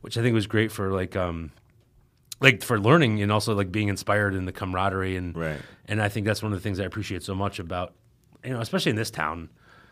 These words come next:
Speaker 1: because there's no place else like this. You know what I mean? Like, there's no, there's no other Somm community.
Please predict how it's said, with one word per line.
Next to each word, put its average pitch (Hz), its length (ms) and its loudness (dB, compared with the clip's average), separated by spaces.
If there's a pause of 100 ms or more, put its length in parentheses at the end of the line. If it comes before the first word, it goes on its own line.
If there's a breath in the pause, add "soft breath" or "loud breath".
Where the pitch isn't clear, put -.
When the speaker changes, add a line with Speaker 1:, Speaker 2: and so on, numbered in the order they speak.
(480)
Speaker 1:
because 120 220 2
there's 131 100 4
no 143 140 6
place 120 240 4
else 92 180 -2
like 78 200 -8
this. - 320 -14
You 107 80 -2
know 107 60 2
what 101 60 0
I 98 60 0
mean? 98 340 -2 (120)
Like, 92 260 -8
there's 92 220 -4
no, 98 480 0
there's 113 140 -2
no 120 180 2
other 107 100 2
Somm 95 300 -2
community. 85 500 -10